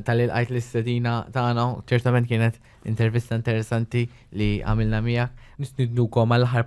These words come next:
parti tal-programm Għawdex jitkellem. Nilqawkom għall-aħħar parti tal-programm Għawdex jitkellem, ċertament, eh, li sa jista kellna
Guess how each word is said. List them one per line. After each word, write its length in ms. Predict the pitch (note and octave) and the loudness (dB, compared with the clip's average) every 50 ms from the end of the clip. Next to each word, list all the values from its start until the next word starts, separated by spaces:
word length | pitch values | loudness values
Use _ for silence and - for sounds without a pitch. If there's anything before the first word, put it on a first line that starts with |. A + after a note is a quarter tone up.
| - | 2
parti 220 | B2 A2+ - - - | 2 2 2 -2 -4
tal-programm 680 | B2 A#2 - - B2+ B2 A#2 A2+ A2 G#2+ G#2 G2+ - - - | -4 -2 0 0 -2 0 2 0 2 2 0 -2 -4 -4 0
Għawdex 480 | A2 G#2+ G#2 G#2+ G2 G2+ - - G#2 | 2 2 2 2 0 -4 -4 -6 -8
jitkellem. 400 | - - - F2 F2 D#2+ E2+ - - _ _ _ _ _ _ _ _ _ _ _ _ _ _ _ _ _ _ _ _ _ _ _ - - C3+ | -8 -6 -6 -4 -4 -4 -6 -10 -14 _ _ _ _ _ _ _ _ _ _ _ _ _ _ _ _ _ _ _ _ _ _ _ -20 -14 -12
Nilqawkom 480 | C3+ B2 - C3+ C#3 B2+ C3+ B2+ B2 A#2 | -10 -6 -2 -2 -2 0 0 2 2 2
għall-aħħar 320 | A#2 A2+ G#2+ A#2 A#2+ A#2+ | 2 2 2 2 0 2
parti 260 | - D3+ C#3 C3+ C3+ - | 4 2 2 2 0 -2
tal-programm 640 | C3+ A#2+ A#2 - A#2+ A#2 G#2+ A2+ A#2 A2+ A2+ G#2+ G#2+ - - | -2 -4 -2 -2 -2 -2 -2 -2 -2 -4 -4 -4 -6 -8 -6
Għawdex 460 | C3+ A#2+ G#2+ G#2+ G2+ G#2+ G#2 - - | -4 -4 -4 -4 -6 -10 -10 -8 -8
jitkellem, 460 | E3 - - - C3+ C3 C3 C3+ C3 C3 | -10 -10 -4 -2 -2 0 2 0 0 -2
ċertament, 640 | - C3 B2 A#2 B2+ B2 C3 B2+ A#2+ A2+ - - - | -4 -8 -8 -6 -8 -6 -4 -4 -4 -6 -8 -14 -14
eh, 220 | A#2 A2 G#2+ E2 - F#2 | -10 -10 -10 -10 -12 -14
li 160 | G#2 B2+ A#2+ | -8 -8 -6
sa 220 | A2+ - B2+ A#2 B2 | -6 -4 -4 -4 -4
jista 240 | A#2+ A#2+ - - A#2 | -4 -6 -6 -8 -8
kellna 300 | - - A2+ A2+ A2+ | -6 -6 -6 -4 -4